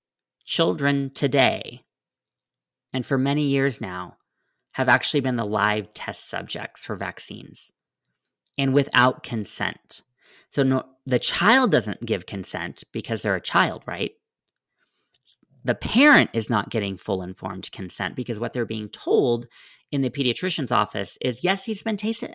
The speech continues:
Yes, they've been tested. I would never give you something that hasn't been properly tested." They haven't been, though.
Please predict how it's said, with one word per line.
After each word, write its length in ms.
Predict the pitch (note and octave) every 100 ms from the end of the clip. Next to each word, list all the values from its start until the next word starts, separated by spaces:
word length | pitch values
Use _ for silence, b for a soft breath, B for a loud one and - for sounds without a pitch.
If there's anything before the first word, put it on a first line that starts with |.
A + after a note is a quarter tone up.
| -
Yes, 360 | G3+ C4 D#4
they've 160 | - B3+
been 160 | A3 G3
tested. 460 | D#3 - - - B B B B B
I 120 | C#4
would 120 | C#4
never 380 | B3 B3 C4 C4+
give 160 | A#3 F#3+
you 80 |
something 340 | F3+ D#3 B2 A#2
that 120 | G#2
hasn't 300 | G2 F#2+ G2
been 120 | F#2+
properly 460 | - G2 - G2 G#2
tested." 480 | - - - - - _ _ _ -
They 100 | G3+
haven't 360 | E4+ A#4+ G#4+
been, 220 | - F#2+
though. 300 | G2 - -